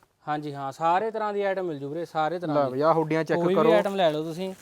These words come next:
Speaker 2: ਆਹ ਤੁਸੀਂ
Speaker 1: ਸਾਰੇ
Speaker 2: ਹਾਫ
Speaker 1: ਤਰ੍ਹਾਂ
Speaker 2: ਸਲੀਵ
Speaker 1: ਦੇ
Speaker 2: ਵੀ ਚੈੱਕ ਕਰ ਸਕਦੇ ਹੋ।
Speaker 1: ਰਾਊਂਡ ਦੇ ਵਿੱਚ ਕੋਟੀਆਂ ਚੱਲ ਰਹੀਆਂ ਨੇ ਜੀ, ਟੌਪ according ਸਾਰਾ ਕੁਛ ਮਿਲੂਗਾ।
Speaker 2: ਸਾਰਾ A to Z ਵੈਰਾਈਟੀ
Speaker 1: ਸਾਰਾ
Speaker 2: ਮਿਲ
Speaker 1: A to
Speaker 2: ਜਾਣਾ।
Speaker 1: Z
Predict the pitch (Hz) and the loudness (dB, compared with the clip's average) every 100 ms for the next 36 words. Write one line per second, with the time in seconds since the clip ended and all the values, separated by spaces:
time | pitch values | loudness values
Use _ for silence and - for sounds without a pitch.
0 | - 151 156 170 165 165 165 160 196 175 | 0 2 2 4 6 10 12 10 6 4
1 | 180 185 180 170 160 143 139 139 139 143 | 4 2 2 2 2 2 2 2 2 0
2 | 151 151 165 175 175 170 180 175 185 180 | -2 -2 -2 0 -2 -2 -4 -6 -8 -8
3 | - 180 170 151 165 190 190 185 185 165 | -6 -4 -2 -2 -4 -4 -4 -4 -2 -2
4 | 165 165 170 165 180 214 180 175 175 196 | -2 -6 -4 -4 -4 -6 -6 0 2 2
5 | 220 208 202 147 117 101 _ _ - 208 | -2 -4 -2 -2 -4 -12 _ _ 0 4
6 | 247 233 220 208 202 202 190 190 185 185 | 4 6 6 4 2 4 6 8 8 8
7 | 160 202 151 190 185 175 | 4 2 0 0 -2 -4